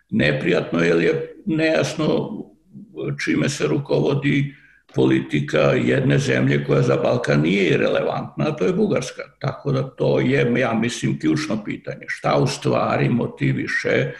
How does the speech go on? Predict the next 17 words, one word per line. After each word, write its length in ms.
bugarske 520
vlasti? 720
Koji 260
su 200
razlozi 680
za 280
ovakvu 600
jednu, 360
u 140
krajnjoj 340
instanci, 960
ne 180
toliko 400
nediplomatsku, 1040
koliko 760
zabrinjavajuću 1400
odluku 720